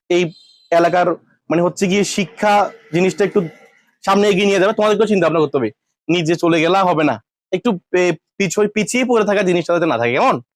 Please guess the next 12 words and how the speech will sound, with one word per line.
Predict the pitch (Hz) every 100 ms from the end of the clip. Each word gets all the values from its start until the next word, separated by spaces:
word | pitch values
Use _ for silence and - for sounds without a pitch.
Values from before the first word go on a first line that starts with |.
| _ _ _ _
এটা | 175 190
চাইবো। | 170 147 170
আর | 170
আমি | 156 170
যতটুকু | 165 156 165 -
পারি, | 165 165 - _ _
আমি | 143 156
তো | 175
এখানে, | 151 156 160 160 - 131
এই, | 127 123 135
স্কুলে | - 143
আছি, | 135 - 214 139